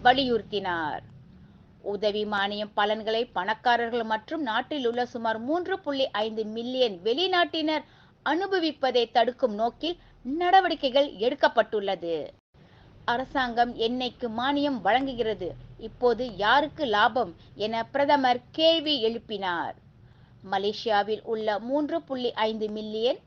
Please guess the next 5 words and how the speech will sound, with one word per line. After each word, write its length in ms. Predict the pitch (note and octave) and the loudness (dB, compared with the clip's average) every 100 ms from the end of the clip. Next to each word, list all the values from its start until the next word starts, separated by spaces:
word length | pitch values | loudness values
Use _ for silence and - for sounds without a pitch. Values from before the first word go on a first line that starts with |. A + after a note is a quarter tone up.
| _ | _
அல்லது 420 | D#4 C#4+ C4 A3+ - | 0 2 0 -2 -8
கிட்டத்தட்ட 560 | A#3 - G#3+ A3 D4 C4+ G#3 | -6 -2 -2 -2 -4 -4 -2
நான்கு 380 | A#3+ E4 E4 E4 | 0 0 0 -2
மில்லியன் 500 | A#3 A#3 A#3 A#3 C4+ - _ E3+ | -4 -4 -2 -2 -4 -12 _ 0
வெளிநாட்டினருக்கு 1040 | A3+ E4 G#4+ G4 E4 D4 C#4 B3 A#3+ B3 | 4 4 4 2 2 2 2 2 0 -6